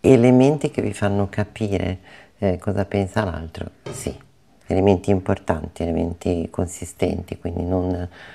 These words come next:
un mazzolin di fiori, che comunque è sempre molto carino, ma prese di posizioni, eh, mm, messaggi importanti, palesarsi davanti a noi,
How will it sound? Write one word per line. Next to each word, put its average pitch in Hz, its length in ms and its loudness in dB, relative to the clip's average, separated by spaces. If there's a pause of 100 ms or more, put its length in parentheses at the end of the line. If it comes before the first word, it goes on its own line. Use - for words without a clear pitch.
(140)
un 98 140 0
mazzolin 95 500 0
di 92 80 0
fiori, - 340 -4
che 101 140 -4
comunque 113 360 0
è 104 40 -8
sempre 101 280 -4
molto 98 300 -2
carino, 92 380 -4
ma 98 200 -4 (440)
prese 117 380 4
di 107 100 4
posizioni, 95 920 -4 (420)
eh, 92 340 -4 (160)
mm, - 500 -4 (680)
messaggi 101 840 2 (300)
importanti, 92 1120 -2 (440)
palesarsi 107 960 0 (380)
davanti 98 520 0
a 101 60 0
noi, 92 500 -2